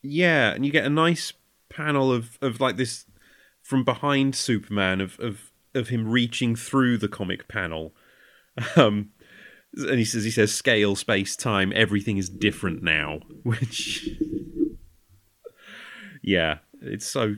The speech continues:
it's, it's brilliant. And he's, he just then starts sort of walking on these weird Kirby-esque steps that are appearing in front of him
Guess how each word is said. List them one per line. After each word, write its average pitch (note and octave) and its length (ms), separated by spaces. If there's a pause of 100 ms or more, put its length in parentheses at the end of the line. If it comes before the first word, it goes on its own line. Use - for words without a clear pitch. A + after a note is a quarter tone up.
it's, A#2+ 200
it's A#2 160
brilliant. G2+ 440
And A2 100
he's, A2+ 180
he C3 140
just A#2+ 320
then A#2+ 100
starts G#2+ 280
sort G#2+ 140
of - 40 (180)
walking A2 840 (800)
on G#2+ 180
these G#2 320
weird G#2+ 420 (960)
Kirby-esque B2 920
steps - 960
that A#2 200
are A2+ 100
appearing A#2 580
in G#2+ 80
front A2+ 340
of A2+ 120
him A2 360